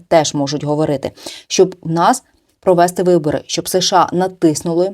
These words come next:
на наш уряд і все-таки ці вибори провели. Тобто ось такий відповідний ультиматум.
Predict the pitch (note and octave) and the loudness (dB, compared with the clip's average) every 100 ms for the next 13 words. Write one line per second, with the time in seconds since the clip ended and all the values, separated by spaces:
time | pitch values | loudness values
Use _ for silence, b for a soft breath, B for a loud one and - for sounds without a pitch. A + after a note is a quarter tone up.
0 | - F#3+ F#3 G3 G3 - G3 A3 A3+ - | -8 -8 -4 -4 -6 -4 0 0 0 -2
1 | F3 D3+ - - F#3 B3 - G#3 - F3 | -6 -6 -4 -2 0 0 -4 -6 -4 -2
2 | F3 - D3+ E3+ G3+ G3+ G#3 _ _ - | -4 -2 2 2 2 -2 -6 _ _ 0
3 | F3+ F3+ C#3+ B B - F3+ G3 - F3+ | 4 4 2 B B -8 -2 -2 0 -4
4 | F#3 B3+ C4+ A3+ F3+ F#3 G#3 - F3 F#3+ | -4 -2 -2 -2 0 0 -2 -4 -4 0
5 | F#3+ D3+ C3 | 2 2 0